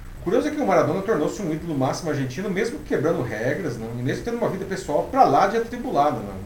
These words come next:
Ligada a drogas, escândalos, excessos, né? Isso, aliás, é uma característica de um ídolo, não? Ele não é necessariamente perfeito, mesmo porque ninguém é, né? Mas ele consegue magnetizar toda uma população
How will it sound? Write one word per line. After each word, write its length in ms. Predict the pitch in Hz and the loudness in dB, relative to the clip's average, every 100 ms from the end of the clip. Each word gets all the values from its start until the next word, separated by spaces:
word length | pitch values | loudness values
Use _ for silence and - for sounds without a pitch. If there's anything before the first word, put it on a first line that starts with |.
| 127 127 | -6 -6
Ligada 300 | 120 135 151 | -2 0 2
a 20 | |
drogas, 840 | 127 - 113 110 123 147 113 110 104 | 0 -4 -4 0 4 4 2 -4 -6
escândalos, 880 | - - - 127 139 135 117 110 120 | -10 -10 -2 2 2 0 -4 -6 -8
excessos, 760 | 120 - 113 131 143 - 104 101 | -8 -6 -4 -2 -2 -4 -10 -12
né? 100 | 101 - - - - - - - - | -12 -12 -14 -14 -14 -12 -12 -12 -12
Isso, 140 | 175 311 | -6 0
aliás, 320 | 185 190 214 | 6 6 6
é 60 | |
uma 180 | 233 226 | 2 2
característica 640 | - 175 208 170 190 - 226 | 0 0 0 0 -4 -4 -6
de 100 | 254 | -4
um 140 | 262 | -2
ídolo, 320 | 165 175 110 107 | -2 -4 -6 -8
não? 220 | 110 - 117 | -10 -10 -6
Ele 100 | 160 | -6
não 160 | 202 | 0
é 60 | 254 | 0
necessariamente 580 | - - 226 170 170 - | 0 0 0 2 0 -2
perfeito, 640 | 165 131 - 117 98 - - - - - | -2 -2 0 -2 -2 -8 -10 -12 -12 -12
mesmo 160 | 185 - | -12 -12
porque 140 | - 226 | -6 -4
ninguém 280 | 220 214 123 | -2 0 0
é, 100 | 113 | 0
né? 80 | 113 - - - - - - - - | -6 -10 -12 -12 -12 -12 -12 -12 -6
Mas 760 | 139 143 143 143 143 131 - 156 | 2 6 6 6 2 0 -4 -8
ele 120 | 190 | -4
consegue 380 | 262 - 202 190 | -2 2 2 4
magnetizar 760 | 185 190 202 208 127 151 175 190 | 0 0 -2 -4 2 2 2 -2
toda 180 | 214 | -2
uma 180 | 247 220 | 0 0
população 680 | - 170 180 151 - 170 180 | 0 -6 0 0 2 -2 -4